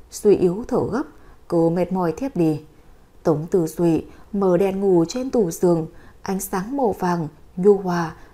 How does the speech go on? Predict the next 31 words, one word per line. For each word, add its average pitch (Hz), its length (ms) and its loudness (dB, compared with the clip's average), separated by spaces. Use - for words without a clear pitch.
phả 170 160 0
lên 175 220 0
cơ 196 260 0
thể 196 420 0
của 180 120 0
hắn 180 300 -4
và 185 260 -2
người 190 240 0
con 160 240 -6
gái 170 320 -2
đang 170 360 -4
nằm 156 220 -4
trên 156 220 -6
giường. 151 280 0
Lúc 175 200 2
bấy 170 180 2
giờ 170 320 2
mới 185 240 2
nhìn 240 200 2
thấy 196 220 0
đường 190 220 4
nét 196 180 -6
trên 160 280 0
gương 156 240 -2
mặt 151 120 -6
hắn, 165 300 -8
chẳng 190 220 -4
hề 190 240 0
có 185 220 -4
tức 311 200 -6
giận, 180 300 0